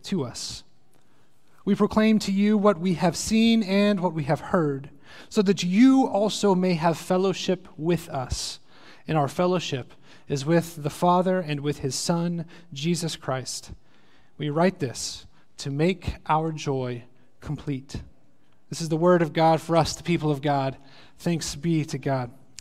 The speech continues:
Let's pray. Heavenly Father,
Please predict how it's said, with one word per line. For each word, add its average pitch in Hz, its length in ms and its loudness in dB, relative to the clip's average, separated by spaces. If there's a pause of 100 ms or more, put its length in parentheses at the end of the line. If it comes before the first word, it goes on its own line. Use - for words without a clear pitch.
Let's - 180 -8
pray. 123 320 -8 (1500)
Heavenly 180 300 2
Father, 156 420 2